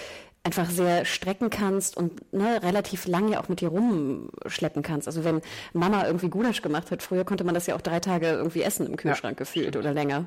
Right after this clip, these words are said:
Speaker 1: ne,
Speaker 2: Ja.
Speaker 1: oder einfrieren oder was auch immer. Ich glaub, es ist relativ gut haltbar.
Speaker 2: Genau, aber sonst immer noch Fleischer und Förster. Äh, wir wollen
Speaker 1: <laughs>
Speaker 2: euch weiterhin für diese Pferdesache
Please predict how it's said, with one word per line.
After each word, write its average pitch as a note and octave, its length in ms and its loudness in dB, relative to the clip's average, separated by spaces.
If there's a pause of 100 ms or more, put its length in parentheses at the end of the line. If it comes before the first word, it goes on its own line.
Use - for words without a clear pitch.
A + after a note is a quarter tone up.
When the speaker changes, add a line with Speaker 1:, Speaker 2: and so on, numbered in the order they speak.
(120)
Speaker 1:
ne, F3 120 0
Speaker 2:
Ja. G#3+ 80 0
Speaker 1:
oder F3+ 160 2
einfrieren E3 560 0
oder D#3 140 0
was D#3+ 160 -2
auch E3 120 -4
immer. D#3+ 240 0
Ich D#3+ 60 -4
glaub, E3+ 100 -2
es F3 80 -6
ist F3 160 -4
relativ F#3+ 340 0
gut F3 240 -6
haltbar. F3+ 380 -2 (1040)
Speaker 2:
Genau, D3 200 4
aber C3 160 6
sonst D3+ 220 6
immer E3 140 0
noch D3+ 140 2
Fleischer D3+ 420 4
und C#3+ 100 -4
Förster. D#3+ 640 0
Äh, C3+ 260 2 (160)
wir - 140 4
wollen C#3+ 220 6
Speaker 1:
<laughs> - 0 -
Speaker 2:
euch C#3+ 280 6 (120)
weiterhin D3 360 4
für D#3 140 -2
diese C3 220 -4
Pferdesache D3 680 4